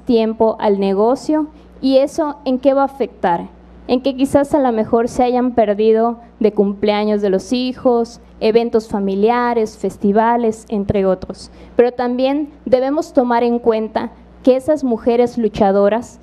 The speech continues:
las que pusieron un, las que emprendieron un negocio, realmente este es el sustento de la familia. Entonces, de ahí todos comen,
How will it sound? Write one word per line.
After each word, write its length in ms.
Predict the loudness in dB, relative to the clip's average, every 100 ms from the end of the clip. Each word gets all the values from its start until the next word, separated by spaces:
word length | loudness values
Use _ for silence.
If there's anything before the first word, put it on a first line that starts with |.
| -12 0
las 220 | 0 0
que 100 | -2
pusieron 460 | -2 2 2 0 -2
un, 280 | -2 -2 0
las 220 | -2 0
que 100 | 0
emprendieron 640 | 0 2 2 2 2 2
un 100 | 2 2
negocio, 640 | 2 2 0 -2 -2 -2 -6 -20 -20 -6
realmente 760 | 0 0 0 0 -2 2 0 2
este 220 | -2 0
es 100 | 0
el 100 | 0
sustento 540 | 0 -6 -2 -2 2 2
de 120 | 2
la 100 | 2
familia. 580 | -2 -4 -2 -4 -4 -10 -20 -20
Entonces, 580 | 2 2 2 -4 -6 -12 -20 -4
de 100 | 0
ahí 120 | 0
todos 280 | 2 0 0
comen, 500 | 0 0 2 -2 -4